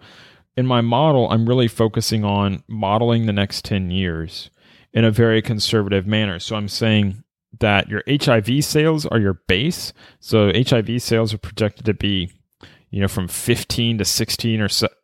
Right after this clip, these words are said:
sixteen and a half billion dollars this year. So that's, you know, two-thirds to three-quarters of the income for the whole company is coming from, um, H I V sales,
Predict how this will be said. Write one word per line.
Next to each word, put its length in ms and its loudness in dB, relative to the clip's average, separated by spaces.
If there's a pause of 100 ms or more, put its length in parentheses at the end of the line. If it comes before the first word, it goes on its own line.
(300)
sixteen 540 -2
and 100 2
a 40 2
half 380 -2 (160)
billion 340 4
dollars 440 2
this 220 0
year. 240 -6 (280)
So 140 -2
that's, 180 -2
you 80 0
know, 240 2
two-thirds 640 2
to 80 -8
three-quarters 920 -2 (100)
of 160 0
the 180 0
income 380 0
for 140 -2
the 80 0
whole 180 2
company 540 0 (460)
is 120 2
coming 460 2
from, 580 0 (920)
um, 520 0 (260)
H 260 2
I 140 4
V 220 -6
sales, 640 -8